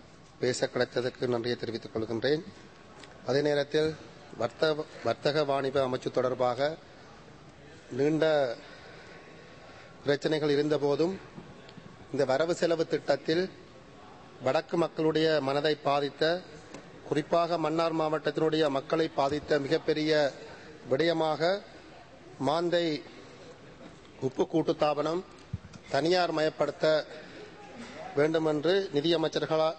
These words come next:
நிதியமைச்சரால் முன்மொழியப்பட்டது. அந்த முன்மொழிவு உண்மையில்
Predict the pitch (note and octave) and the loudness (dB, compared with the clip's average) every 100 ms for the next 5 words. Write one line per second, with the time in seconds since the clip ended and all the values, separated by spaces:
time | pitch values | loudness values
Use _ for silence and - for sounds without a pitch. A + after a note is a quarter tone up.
0 | - C#3 F3 D#3+ D#3 D#3 D#3+ D3 D#3 D#3+ | -4 0 2 2 0 0 0 0 0 2
1 | D#3 - C#3+ B2+ B2 D#3+ - - - - | 0 0 0 0 0 -2 -4 -16 -16 -16
2 | - - - - - - - C3+ D#3+ F#3 | -18 -18 -18 -20 -20 -20 -6 0 2 4
3 | F3+ D#3+ - - - - - C3+ D#3+ F#3+ | 4 2 0 -10 -18 -20 -6 0 4 4
4 | F#3 F3 G3 G#3 - - - - - - | 2 2 0 0 -8 -18 -20 -20 -20 -20
5 | - - - - D3 F3 F#3 F#3+ G3 | -20 -20 -20 -2 2 4 4 4 2